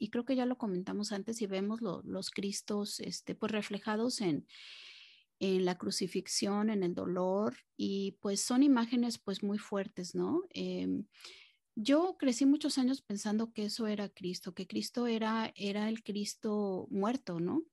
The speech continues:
Em, y no sabía realmente cómo relacionarme con él. Yo, mi imagen de Cristo era eso, era un Cristo, pues, que estaba ahí en una tumba, en sufrimiento y en la cruz, lo cual sabemos que él sí lo pasó.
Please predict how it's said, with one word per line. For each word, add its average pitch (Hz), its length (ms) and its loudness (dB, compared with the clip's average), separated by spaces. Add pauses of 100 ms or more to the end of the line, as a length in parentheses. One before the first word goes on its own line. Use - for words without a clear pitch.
(800)
Em, 185 760 0 (220)
y 220 160 4
no 254 120 6
sabía 330 280 2
realmente 247 380 4
cómo 233 260 2
relacionarme 190 1000 0
con 175 240 0
él. 175 300 2
Yo, 190 600 -4
mi 190 160 2
imagen 185 360 0
de 185 100 -2
Cristo 190 420 -6
era 175 200 0
eso, 170 300 -4
era 180 180 -4
un 190 80 -2
Cristo, 180 640 -6 (300)
pues, 180 260 -4
que 190 80 -6
estaba 220 340 -2
ahí 196 360 -2
en 190 180 -2
una 196 200 -2
tumba, 190 640 -2 (500)
en 208 120 2
sufrimiento 190 680 -2
y 185 100 0
en 170 100 0
la 170 120 -6
cruz, - 340 -10
lo 196 240 -2
cual 196 460 -2
sabemos 185 460 -4
que 180 160 -6
él 180 100 -4
sí - 180 -4
lo 185 180 -2
pasó. 180 400 -6